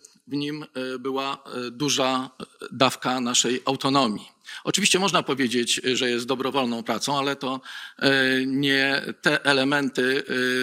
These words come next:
myślę, że są istotą wolontariatu. Dlaczego tak mówię? Dlatego, że jak w dwa tysiące jedenastym roku, e, w czasie Europejskiego Roku Wolontariatu rozpoczęliśmy taką pracę badawczą na temat wolontariatu i zrobiliśmy spore badania razem z panią profesor Gizą i, e,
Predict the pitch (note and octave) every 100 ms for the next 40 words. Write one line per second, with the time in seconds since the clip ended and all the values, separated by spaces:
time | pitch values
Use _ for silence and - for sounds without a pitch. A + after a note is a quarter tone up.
0 | A#2+ C3 - B2+ A#2 C3 A#2+ A2+ - A#2
1 | C3 A#2 A#2+ A#2 C#3 B2+ F#2 - C#3+ A3
2 | G#3+ G3+ G3 A#2+ - - - - C#3+ C#3
3 | G#3+ F#3+ F#3 D3 D#3+ - G3 F3 D3 C#3+
4 | D#3 - D#3 B2+ - C#3+ - - - -
5 | - D3 C#3 C3 D#3+ D#3+ D3+ D3 D3 D3
6 | C3+ D#3 D#3 D#3 - C#3+ C#3+ C#3 D3 B2+
7 | C#3 C3 C#3 C3 C#3 D#3+ C#3+ C3+ C3 D3
8 | D3 D3+ B2 B2+ C3+ - A#2+ A2+ A2+ C#3
9 | B2+ B2 A#2+ A#2+ A2+ G2 E2+ C#3+ - -
10 | - - - D#3+ D#3+ D#3+ C#3+ C#3+ G3 E3
11 | C3+ - _ _ - F#3+ F3+ B2 B2 C3
12 | A#2+ A#2 C3 C#3 - C#3+ C3+ C#3 C#3 D3
13 | C3 B2+ B2 B2 B2 A#2+ B2+ B2 B2 -
14 | - - B2+ B2 A#2+ A#2+